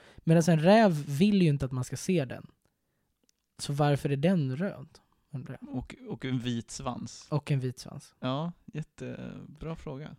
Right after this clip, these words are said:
Speaker 1: För typ polar heter det väl? Räven, eller vad det heter? Is.
Speaker 2: Ja.
Speaker 1: Du fattar.
Speaker 2: Ja.
Speaker 1: Fjä-, fjällräven heter det.
Speaker 2: Fjällräv.
Speaker 1: <laughs> Polar. Eh, den är ju vit. Så den har ju fattat. Den smälter ju in och sen så äter den,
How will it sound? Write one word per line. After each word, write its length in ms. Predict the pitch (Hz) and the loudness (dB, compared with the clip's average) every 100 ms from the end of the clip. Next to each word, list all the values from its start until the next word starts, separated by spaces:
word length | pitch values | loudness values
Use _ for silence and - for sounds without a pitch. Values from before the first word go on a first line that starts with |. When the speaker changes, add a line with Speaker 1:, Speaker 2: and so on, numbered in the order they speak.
| _ | _
Speaker 1:
För 140 | - 190 | 4 4
typ 420 | - 185 - - | 6 4 4 -2
polar 600 | - 165 175 175 151 139 | 4 6 8 6 6 2
heter 300 | 131 139 - | 0 -2 -4
det 60 | 131 | -10
väl? 280 | 123 120 - _ _ _ | -10 -10 -14 _ _ _
Räven, 500 | - 165 135 120 123 - | 0 2 2 -2 -4 -6
eller 120 | 143 | -8
vad 80 | 127 | -6
det 40 | 123 | -6
heter? 260 | - 135 - _ | -8 -12 -14 _
Is. 400 | 147 135 - - - _ _ _ _ _ | -8 -6 -10 -20 -20 _ _ _ _ _
Speaker 2:
Ja. 320 | - 117 123 160 | -12 -8 -8 -10
Speaker 1:
Du 80 | - | -8
fattar. 260 | 127 - - _ _ - | -8 -10 -20 _ _ 2
Speaker 2:
Ja. 80 | |
Speaker 1:
Fjä-, 140 | 190 185 | 4 6
fjällräven 480 | - 196 165 143 117 | 8 8 8 4 0
heter 200 | 117 - | -6 -6
det. 40 | |
Speaker 2:
Fjällräv. 420 | 170 151 147 143 - - - - | -6 -6 -6 -8 -10 -14 -20 0
Speaker 1:
<laughs> 340 | - - - | 4 4 2
Polar. 340 | - - 139 - - 190 - 175 | -8 -6 -6 -8 -10 -10 -8 -6
Eh, 480 | - 160 170 170 165 151 _ _ _ _ _ _ _ _ _ _ _ - | 0 2 2 0 -4 -10 _ _ _ _ _ _ _ _ _ _ _ -6
den 280 | 156 233 214 | 2 6 8
är 40 | |
ju 80 | 147 | 6
vit. 580 | 143 226 - - - - _ _ _ | 6 2 2 -6 -20 -20 _ _ _
Så 80 | - | 0
den 240 | 160 226 226 | 6 8 8
har 60 | |
ju 60 | 165 | 6
fattat. 540 | - 160 - 196 - - | 4 -6 -6 -8 -6 2
Den 140 | 180 | 4
smälter 360 | 185 202 185 160 | 6 6 6 2
ju 60 | |
in 340 | 151 165 147 143 | 2 2 4 2
och 180 | 143 135 | -2 -2
sen 140 | 139 | -2
så 280 | - 131 131 | 0 -4 -4
äter 340 | 139 120 - | -6 -8 -6
den, 420 | 123 120 120 117 | -6 -6 -8 -10